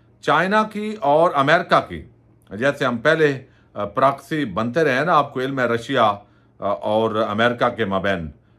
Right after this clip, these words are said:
آ، جو افغان جہاد اور وہ، اب آگے معاملات بعض لوگوں کا خیال ہے کہ بڑھنے جا رہے ہیں، اور یہ اب چائنا اور امریکہ کا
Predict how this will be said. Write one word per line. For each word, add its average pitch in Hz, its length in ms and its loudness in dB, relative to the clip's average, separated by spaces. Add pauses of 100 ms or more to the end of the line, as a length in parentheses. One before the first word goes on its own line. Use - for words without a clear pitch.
آ، 95 160 -2
جو 98 220 -4
افغان 117 400 -2
جہاد 101 380 2
اور 110 140 -2
وہ، 95 260 -8 (440)
اب 165 200 0
آگے 190 260 2
معاملات 160 500 2
بعض 160 280 4
لوگوں 143 280 -8
کا 135 120 0
خیال 131 340 0
ہے 139 80 0
کہ 135 120 -10
بڑھنے 143 440 -4
جا 101 220 -2
رہے 147 160 -2
ہیں، 165 80 -10 (440)
اور 117 360 0
یہ 123 300 -4
اب 123 180 -2
چائنا 160 300 0
اور 151 120 4
امریکہ 127 400 0
کا 85 340 -2